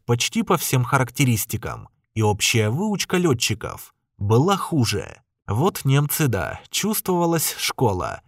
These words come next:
хороший налёт часов – исполнительность, даже упрямство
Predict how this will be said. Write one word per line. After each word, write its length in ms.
хороший 560
налёт 460
часов – 640
исполнительность, 1120
даже 400
упрямство 760